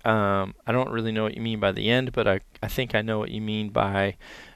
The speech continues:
um, is the silverback what's causing those high shots? So for a lot of different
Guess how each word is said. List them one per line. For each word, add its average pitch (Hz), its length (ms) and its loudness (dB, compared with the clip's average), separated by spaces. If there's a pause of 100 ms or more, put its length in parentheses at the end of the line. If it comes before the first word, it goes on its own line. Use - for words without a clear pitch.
um, 101 360 2
is 123 300 6
the 110 80 0
silverback 110 720 4
what's 117 180 -4
causing 113 420 4
those 104 200 -2
high 104 220 6
shots? 110 440 6
So 127 300 4 (420)
for 147 420 10
a 135 60 4
lot 127 400 10
of 156 160 4
different 131 520 2